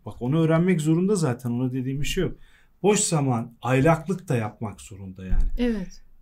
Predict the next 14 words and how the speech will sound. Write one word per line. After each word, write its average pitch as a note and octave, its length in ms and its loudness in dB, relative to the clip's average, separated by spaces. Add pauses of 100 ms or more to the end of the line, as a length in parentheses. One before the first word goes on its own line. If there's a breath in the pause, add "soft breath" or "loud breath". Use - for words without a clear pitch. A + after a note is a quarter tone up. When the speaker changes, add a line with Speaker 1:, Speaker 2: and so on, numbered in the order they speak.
(160)
Speaker 1:
Ya F#3 160 4
da A3 120 10
bizim F3+ 220 4
önümüzde F#3+ 420 4
bir F#3 120 -2
tercih D#3 480 0
mi C#3 80 0
olmalı? G#2 400 -4
Biz E3+ 200 0
aylaklık D3+ 680 0
yaparak D3 600 -2
hayatımızı C#3+ 640 -2
kazanabilir C3+ 560 0
miyiz? G#2 360 -4